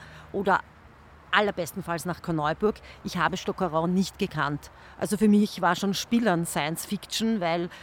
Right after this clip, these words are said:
du kommst als Langenzersdorfer nie nach Spielern. Ja, ich hab mir gedacht, so, und da ist dann die Welt aus. Das erste Mal, wie ich in Spielern war. Also ich hatte zu Stockerau null Bezug. Und war dann einmal beim Herrn de Witt drüben in seinem Büro und er sagt, "Na ja, dann schauen Sie mal da aus dem Fenster." Also ich hab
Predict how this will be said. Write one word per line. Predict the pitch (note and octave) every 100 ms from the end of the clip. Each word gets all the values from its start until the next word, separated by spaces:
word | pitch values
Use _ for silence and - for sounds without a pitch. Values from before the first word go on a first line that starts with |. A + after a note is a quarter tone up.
| -
du | -
kommst | G3 F3
als | G#3
Langenzersdorfer | G#3+ G3+ E3 F3+ G#3 G3 F3+ G#3
nie | G3
nach | G3 -
Spielern. | - F#3 D#3+ D3+
Ja, | E3+
ich | F#3
hab | E3+
mir | F3
gedacht, | E3+ -
so, | E3+
und | F#3+
da | E3+
ist | E3+ G3
dann | F#3+
die | G3
Welt | E3 F3 C#3
aus. | C#3+ - -
Das | E3
erste | E3+ D#3 F#3
Mal, | F3+ F3
wie |
ich | F3+
in | G3
Spielern | F3 - F#3+ E3+ D3
war. | C#3 - - -
Also | F3+ F3
ich | F#3+
hatte | E3+ -
zu | -
Stockerau | A#3 F#3+ - G3 F3 F#3+ G3+
null | G3+ G#3+ G#3+
Bezug. | - D3+ - D3 - - - - - -
Und | G#3 G3 - - - -
war | F#3 E3 F3+
dann | A3 A3
einmal | - D3+ F#3+ G3+ G3+
beim | G3
Herrn | F#3 F3+ F3
de | E3+
Witt | A3+ - -
drüben | G#3+ A3
in | G#3+
seinem | G3+ F3 F3+
Büro | F3+ D3+ E3 G#3+ D4
und | G3 G3+
er | - F#3+
sagt, | G3+ F3 - -
"Na | G3
ja, | F3 A3+
dann | G3 F#3
schauen | - E3+ F#3+
Sie | A3
mal | G3+
da | F3 D#3
aus | F#3+
dem | G#3+
Fenster." | - D#3+ F3+ -
Also | D3 F3+
ich |
hab | F#3+